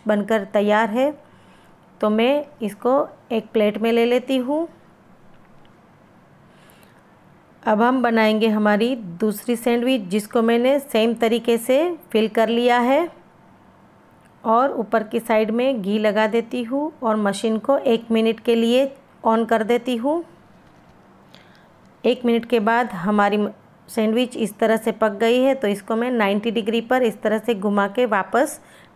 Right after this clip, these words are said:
बेक, अ, on कर देती हूँ मशीन। तो आप देख सकते हैं कि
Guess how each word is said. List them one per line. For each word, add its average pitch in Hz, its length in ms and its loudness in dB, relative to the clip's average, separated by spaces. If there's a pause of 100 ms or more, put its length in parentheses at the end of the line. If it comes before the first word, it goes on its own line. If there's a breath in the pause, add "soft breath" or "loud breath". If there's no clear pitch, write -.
बेक, 202 280 -2 (200)
अ, 214 800 -2
on 233 180 2
कर 240 100 2
देती 247 280 -2
हूँ 247 140 -4
मशीन। 269 440 -4 (1200 loud breath)
तो 220 60 2
आप 208 160 4
देख 214 260 0
सकते 247 380 0
हैं 254 140 2
कि 269 380 -6